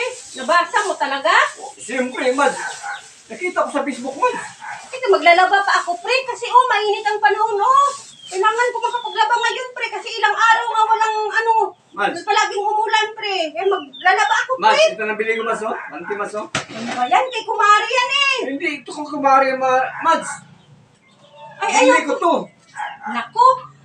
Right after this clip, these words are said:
Speaker 1: ayaw ko niyan. Kay Kumari siguro yan.
Speaker 2: Hindi, ah. Si Kaalaw, si Kumari, Mads. Malaking tao yun.
Speaker 1: Oh,
Speaker 2: Tama
Speaker 1: baka
Speaker 2: ka.
Speaker 1: sa ukay-ukay mo rin yan binili.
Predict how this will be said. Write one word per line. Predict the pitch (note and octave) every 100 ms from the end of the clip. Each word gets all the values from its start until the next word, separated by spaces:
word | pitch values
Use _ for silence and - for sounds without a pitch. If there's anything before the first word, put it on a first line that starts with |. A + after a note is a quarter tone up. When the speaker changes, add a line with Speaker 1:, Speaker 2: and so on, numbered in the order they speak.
| -
Speaker 1:
ayaw | E4+ F#4+ G#4
ko | G#4+
niyan. | G4+ A#4+ B4 G#4
Kay | D#4+
Kumari | E4 F4 G4 G#4
siguro | A4 F#4 G#4+ A4+
yan. | A4 B4 C5+ B4 - C6+ - C6+
Speaker 2:
Hindi, | D4 F#4+
ah. | F#4 F4+ - -
Si | _ D4
Kaalaw, | C#4+ B3+ C#4
si | D4
Kumari, | C#4 C#4 C#4
Mads. | B3+ A3 G3+ - - -
Malaking | F3+ A3 B3 D4 A#3
tao | B3 B3 B3
yun. | C4+ D#4+ A3 - _ _ _ _ _ _ _ _
Speaker 1:
Oh, | - E4+ D4 - - _ _
Speaker 2:
Tama | C4
Speaker 1:
baka | F4 C4+
Speaker 2:
ka. |
Speaker 1:
sa | - A4+
ukay-ukay | A4+ A4+ A#4+ B4
mo | B4 A#4+
rin | A#4
yan | A4+ G4+
binili. | F#4 F#4+ A4